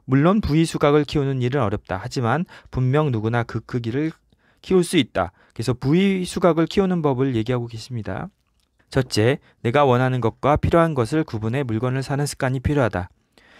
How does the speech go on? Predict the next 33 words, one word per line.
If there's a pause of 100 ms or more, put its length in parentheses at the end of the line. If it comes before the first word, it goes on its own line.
(800)
이렇듯
모든
비용을
원하는
것과
필요한
것으로
구분해
지출하게
되면
부의
수각은
몇
배로
커진다. (400)
둘째, (300)
이자의
무서움을
아는
것이다. (320)
사업으로
큰
돈을
벌거나
장사로
많은
돈이
들어오기
시작하면 (340)
은행
이자를
가볍게
생각한다.